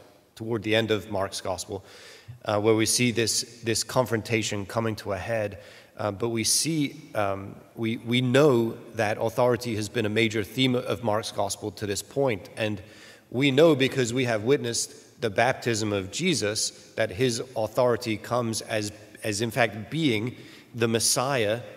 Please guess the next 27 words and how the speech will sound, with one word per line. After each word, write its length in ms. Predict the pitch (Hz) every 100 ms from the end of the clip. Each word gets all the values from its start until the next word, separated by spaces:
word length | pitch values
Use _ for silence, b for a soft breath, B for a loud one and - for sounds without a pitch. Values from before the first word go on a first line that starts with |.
| - - -
the 100 | 113
King 540 | - - 135 120 117 -
of 160 | 123 98
God, 360 | 139 123 104 -
God's 260 | 123 113
anointed 540 | 120 113 123 110 98 92
King. 420 | - 139 104 104 - B B B B -
And 240 | 110 104 104
so 220 | 127 110
he's 220 | 127 110
the 100 | 120
rightful 340 | 110 107 113
King 260 | 107 117 107
of 120 | 90
the 80 | 104
Jews. 640 | 90 127 107 92 - -
And 180 | 113 123 - -
this 180 | 165
is, 420 | 160 131 - B B B B -
um, 460 | 107 98 95 92 - - _ -
it's, 180 | - -
it's 240 | 147 -
not 200 | 160 175
always 420 | 147 135 123 101
well 200 | 123 123
accepted 760 | 107 - - 151 - 110 92 -
by 260 | 95 95